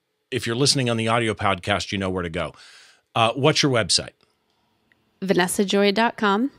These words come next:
Speaker 1: Okay.
Speaker 2: And my Instagram is where you'll find me most on social media. That's just Vanessa Joy. Nice
Speaker 1: Okay.
Speaker 2: and simple.
Speaker 1: Uh,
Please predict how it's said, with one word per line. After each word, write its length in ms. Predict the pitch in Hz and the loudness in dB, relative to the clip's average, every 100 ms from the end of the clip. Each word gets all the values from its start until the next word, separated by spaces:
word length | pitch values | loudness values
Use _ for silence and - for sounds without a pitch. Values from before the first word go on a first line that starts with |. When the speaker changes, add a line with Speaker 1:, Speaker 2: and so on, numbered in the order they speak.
| - _ _ | -20 _ _
Speaker 1:
Okay. 260 | - 95 135 - - - | -2 0 0 -4 -10 0
Speaker 2:
And 120 | 196 | 4
my 160 | 190 190 | 4 4
Instagram 680 | - 262 285 - 262 262 254 | 4 6 6 2 4 4 6
is 140 | 226 214 | 4 2
where 140 | 202 | 2
you'll 160 | 208 185 | 4 2
find 320 | - 175 170 | 2 2 2
me 280 | 160 156 - | 2 0 -4
most 460 | 180 170 180 - - | -6 -4 -4 -2 -2
on 160 | 170 165 | -2 -4
social 340 | - 170 170 | -4 -4 -2
media. 360 | 156 160 160 165 | -2 -2 0 -2
That's 320 | 165 156 - | -2 -2 -2
just 260 | 175 - - | -4 -4 -2
Vanessa 340 | 185 185 - | -2 -2 -2
Joy. 280 | - 349 285 - _ _ _ | -2 -2 -2 -6 _ _ _
Nice 100 | 190 | -2
Speaker 1:
Okay. 80 | 131 | 0
Speaker 2:
and 80 | 240 | -2
simple. 320 | 208 180 196 - _ 220 | -2 -4 -6 -8 _ -2
Speaker 1:
Uh, 120 | 120 | 0